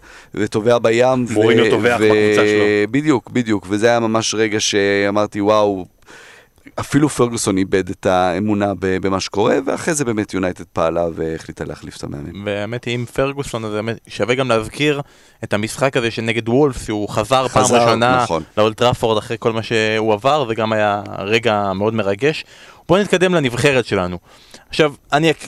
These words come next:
Speaker 3: אעבור במהירות על הנבחרת, היה לנו כאלה שהיה לנו טיפה יותר חילוקי דעות, אז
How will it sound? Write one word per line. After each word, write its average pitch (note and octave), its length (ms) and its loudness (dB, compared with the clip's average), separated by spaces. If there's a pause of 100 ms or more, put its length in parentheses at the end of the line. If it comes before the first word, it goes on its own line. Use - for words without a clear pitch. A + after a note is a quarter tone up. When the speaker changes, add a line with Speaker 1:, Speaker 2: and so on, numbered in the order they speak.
Speaker 3:
אעבור F#3 440 2
במהירות D#3 680 2
על E3+ 80 4
הנבחרת, G3 640 0
היה F3 200 4
לנו F3 160 2
כאלה D#3+ 260 2
שהיה D3 180 2
לנו D3 140 -2
טיפה C#3+ 200 0
יותר C#3+ 140 2
חילוקי C3+ 380 2
דעות, D3 380 2
אז A2+ 240 -4